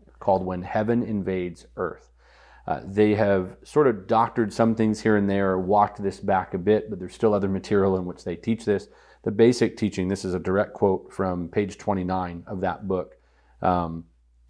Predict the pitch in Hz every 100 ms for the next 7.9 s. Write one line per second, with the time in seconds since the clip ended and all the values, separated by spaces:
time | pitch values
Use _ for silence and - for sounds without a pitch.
0 | _ - 107 92 101 98 113 113 131 127
1 | - 101 104 104 98 98 95 90 95 92
2 | 90 - _ _ _ 95 95 90 92 95
3 | 92 92 95 98 - 101 92 90 95 92
4 | 98 92 98 - 98 - 92 - 98 95
5 | 87 90 92 98 98 110 113 95 - 87
6 | 90 - _ _ _ - 95 95 95 95
7 | 98 95 95 92 85 - 82 -